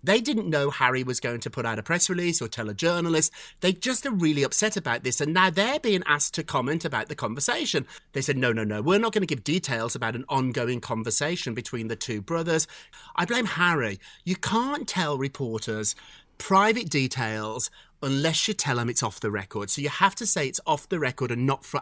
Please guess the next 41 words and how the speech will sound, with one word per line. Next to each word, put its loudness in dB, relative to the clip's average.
attribution. -4
Off 2
the -4
record 2
means 4
I 8
can 0
use 2
you -2
as 0
a 2
source. 6
Not 6
for 2
attribution 2
means 6
you -2
just 2
shouldn't 2
tell -2
anybody. 0
So 2
Gail 2
Harry, 8
you -2
gotta 0
decide, 0
are -6
you -2
two -2
friends 2
or -4
are 2
you 0
in -2
business 0
together? 2
Is 2
this 2
a 0
reporter -2